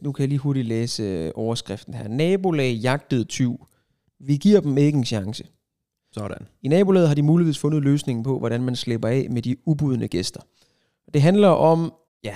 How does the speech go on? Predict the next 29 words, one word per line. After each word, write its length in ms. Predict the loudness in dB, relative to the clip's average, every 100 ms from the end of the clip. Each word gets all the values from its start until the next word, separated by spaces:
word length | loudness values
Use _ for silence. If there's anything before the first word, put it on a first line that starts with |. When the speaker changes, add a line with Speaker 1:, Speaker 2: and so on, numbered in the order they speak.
| -4
Speaker 1:
der 60 | 0
er 60 |
mange, 460 | 2 2 0 0 0
øh, 540 | -2 -4 -6 -8 -8 -4
indbrudstyve 760 | -2 -2 -4 -6 -10 -10 -12 -16
og 60 |
sådan 180 | -16 -14
noget, 180 | -10 -8
ikke? 140 | -10 -2
Men 180 | 0 4
her, 240 | 4 4
der, 260 | 4 2 2
der 80 | 0
er 100 | 2
det 180 | 0
sådan, 240 | 0 -2 0
øh, 180 | 2 0 -4 _ _ _ _ _ _ _ -4
det 220 | 0 2
er 160 | 2
en, 300 | 0 -2 -4
en, 240 | -2 -4 -4
en 140 | -4 0
mand, 260 | 0 -2 -8 _ _ _ _ _ _ _ _ _ _ _ -6
øh, 540 | -4 -4 -6 -8 -10 -12 -12
i 240 | -6 -6 -6
Fuglekvarteret 880 | -2 2 4 4 4 0 0 0 2
i 80 | 2
Aarhus 300 | 2
V, 40 | 0